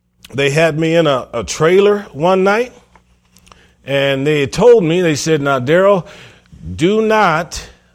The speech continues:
answer the door for anybody in the middle of the night, because people along the highway send their kids to the door to knock on it,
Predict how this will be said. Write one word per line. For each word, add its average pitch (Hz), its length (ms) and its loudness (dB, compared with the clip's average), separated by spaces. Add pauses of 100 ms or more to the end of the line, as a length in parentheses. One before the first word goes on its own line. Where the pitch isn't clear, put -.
(560)
answer 196 480 -2
the 180 140 2
door 175 340 2
for 131 160 -4
anybody 147 760 0
in 90 80 -20
the 98 100 -14
middle 175 360 -2
of 190 80 -2
the 196 60 -6
night, 156 360 -4 (840)
because 135 500 -2
people 160 340 -2
along 156 300 2
the 135 60 -6
highway 165 420 2
send 147 320 -4
their 131 100 -2
kids 160 600 -2 (120)
to 147 180 -2
the 170 120 -2
door 156 340 2
to 131 120 -12
knock 180 360 -2
on 127 200 -4
it, 143 140 -6